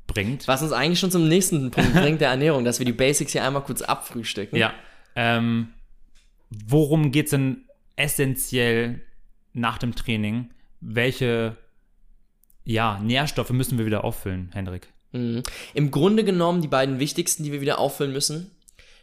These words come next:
Speaker 2: äh, in den meisten Fällen, nicht in allen, in den meisten Fällen, äh, Eiweiß und Kohlenhydrate,
Speaker 1: Mhm.
Speaker 2: aus unterschiedlichen Gründen aber, und das ist auch nicht bei jedem Sport gleich. Denn, ähm,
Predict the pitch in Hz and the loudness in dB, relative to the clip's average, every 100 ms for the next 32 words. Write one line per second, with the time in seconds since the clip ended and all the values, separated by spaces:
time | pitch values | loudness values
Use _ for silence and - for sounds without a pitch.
0 | _ - 120 113 113 110 - 131 131 123 | _ -8 -4 -2 -4 -6 -4 0 0 0
1 | 147 185 - 117 - 101 120 160 139 175 | 0 2 0 -2 -10 -10 -10 -8 -8 -6
2 | 139 147 117 120 123 123 143 - - 120 | -4 -2 -2 -2 -2 0 -2 -4 -6 -4
3 | 113 120 131 120 113 110 - 123 139 135 | -2 -2 -4 -6 -4 -6 -6 -4 -2 0
4 | 131 123 - 160 147 120 101 110 151 190 | -2 -4 -4 -2 -2 -4 -6 -6 -6 -6
5 | - 104 113 131 - - 226 226 - 185 | -4 -2 0 0 0 0 0 2 0 -4
6 | 180 180 143 123 139 208 170 107 80 78 | -6 -4 -4 -2 2 4 4 0 -6 -4
7 | 90 147 208 127 127 143 131 151 175 - | -2 -2 -4 -4 -2 -2 0 -2 -2 0
8 | 147 139 151 147 - 120 117 - 113 104 | -2 0 -2 -4 -4 0 0 -2 -2 0
9 | 78 - - - _ - - - - 131 | 0 0 -2 -8 _ -20 -20 -20 -16 -6
10 | 127 139 139 139 135 135 135 131 120 113 | 2 4 4 2 0 -2 -4 -2 0 0
11 | 110 110 110 | -2 -4 -6